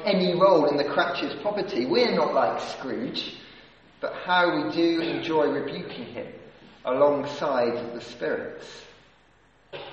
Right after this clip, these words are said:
As Christians, perhaps we should feel guilty about enjoying this story if we do quite so much. The spirits and life situations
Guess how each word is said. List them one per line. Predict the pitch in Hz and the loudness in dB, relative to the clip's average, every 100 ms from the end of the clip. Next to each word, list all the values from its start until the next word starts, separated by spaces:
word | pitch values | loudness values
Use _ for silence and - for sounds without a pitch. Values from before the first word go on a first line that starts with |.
| - - - - - | -18 -20 -20 -14 2
As | - - | 4 4
Christians, | - 254 - 156 123 185 - - - - - | 4 4 4 2 2 0 -4 -8 -12 -18 -4
perhaps | 190 180 208 143 - - - - | -2 4 6 6 4 -2 -6 -4
we | 165 | 0
should | 165 160 | 0 0
feel | - 175 | 2 2
guilty | - 214 - - 120 - - - - - | 4 2 2 2 0 0 -4 -10 -12 0
about | 151 175 175 170 156 | 6 8 8 6 2
enjoying | 185 196 165 139 | 2 6 6 6
this | 139 - | 4 0
story | - 180 165 113 110 - - - - | -4 0 2 2 0 -4 -8 -12 -10
if | 147 147 | -6 -2
we | 143 | -2
do | - 190 131 - - - | 0 0 2 0 -2 -8
quite | - 151 143 - | -2 2 2 0
so | - 143 - | 0 0 2
much. | 208 - - - - - - - _ _ _ _ | -2 -4 -8 -12 -14 -18 -20 -20 _ _ _ _
The | - | -6
spirits | 165 - 233 196 165 - | -6 4 8 10 8 4
and | 175 165 | 4 6
life | 185 202 - | 6 4 2
situations | 175 175 165 160 143 165 147 | -2 -2 2 4 4 0 -2